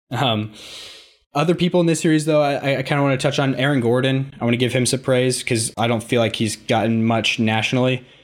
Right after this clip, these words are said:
Like, the job he did guarding Durant this series was incredible. Like, I, at the be-, very beginning of this series, game one, the first possession I watched,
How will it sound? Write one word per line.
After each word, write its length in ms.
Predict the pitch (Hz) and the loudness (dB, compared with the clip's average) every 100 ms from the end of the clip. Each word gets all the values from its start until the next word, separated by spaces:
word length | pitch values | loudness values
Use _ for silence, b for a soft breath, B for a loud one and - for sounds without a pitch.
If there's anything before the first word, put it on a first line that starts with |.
| B _ _ | B _ _
Like, 280 | 113 110 - | -4 -4 0
the 180 | 117 107 | 0 0
job 360 | 110 131 147 | 0 0 0
he 100 | 151 | -2
did 260 | 135 135 127 | 0 -2 0
guarding 320 | 117 120 123 | 0 0 0
Durant 440 | 104 98 104 123 - - | 0 0 0 -2 -6 -6
this 220 | 131 131 | -4 -2
series 340 | 135 139 143 120 | 2 2 2 2
was 360 | 113 98 - _ - | 0 0 -4 _ -8
incredible. 680 | 113 107 - 131 113 95 - - 113 | -6 -4 -2 0 0 -4 -14 -8 -2
Like, 220 | 107 - | -2 -2
I, 380 | 113 131 127 110 - - | -2 0 -2 -4 -12 -4
at 80 | 127 | -2
the 80 | |
be-, 140 | 117 107 | 0 -2
very 240 | 127 170 | 2 2
beginning 460 | 143 127 113 101 101 _ - | 0 -2 0 -2 -6 _ -6
of 80 | 113 | -2
this 180 | 117 | 0
series, 440 | - 110 107 101 - | 0 0 2 0 0
game 240 | 123 123 | 0 2
one, 300 | 107 101 98 - - | 2 0 -4 -10 -12
the 60 | |
first 320 | 117 135 135 | -4 -2 -2
possession 380 | 135 127 120 127 | -2 0 0 0
I 80 | 113 | 2
watched, 440 | 107 98 95 - | 2 0 -2 -10